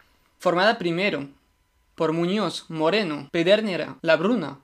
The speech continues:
y Lautaro, la delantera de La Máquina era reconocida por su juego elegante, pero sobre todo por su utilización del espacio en la cancha.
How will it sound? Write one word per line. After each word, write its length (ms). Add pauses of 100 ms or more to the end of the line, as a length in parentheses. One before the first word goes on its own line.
(200)
y 60
Lautaro, 520 (680)
la 140
delantera 420
de 60
La 100
Máquina 400
era 180
reconocida 580
por 140
su 120
juego 300
elegante, 680
pero 120
sobre 280
todo 220
por 140
su 100
utilización 680
del 140
espacio 360
en 100
la 120
cancha. 360